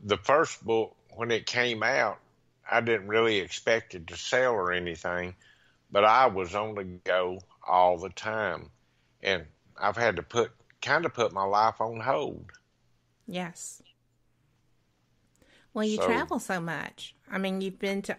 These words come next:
Speaker 2: all these conferences. I hated that I missed you as, at Ozark Mountain, but I wasn't quite well enough to get there yet. And I'm so glad that I finally got to catch up with you in Phoenix.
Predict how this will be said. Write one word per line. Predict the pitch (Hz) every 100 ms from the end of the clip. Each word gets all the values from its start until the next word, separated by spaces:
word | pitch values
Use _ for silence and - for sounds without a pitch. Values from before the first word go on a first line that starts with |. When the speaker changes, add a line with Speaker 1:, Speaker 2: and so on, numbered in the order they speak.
| -
Speaker 2:
all | 233
these | 285 208 -
conferences. | 185 175 185 185 208
I | 196
hated | 180 - 254 277 196
that | 185
I | 175
missed | 175 175 175 -
you | 175
as, | 170
at | 175 180 -
Ozark | 175 180 175 175 170
Mountain, | 180 208 190
but | 175
I | 170
wasn't | 175 190 190 190
quite | 202 185 175
well | 185 190
enough | 185 170 -
to | 175
get | 202 233 -
there | 165
yet. | 156 151 170 - _ _ _ _ _ _ _ _ _
And | 202 202 196 196 190 185 185 _ _ _ -
I'm | 196 185
so | - 240 254
glad | 240 220 233 247 208
that | 190
I | 180 180 _ _
finally | 196 208 254 226 196
got | 185 185 -
to | -
catch | 190 185 196
up | 240 -
with | 190 -
you | 180
in | 196 214
Phoenix. | 277 330 147 - - -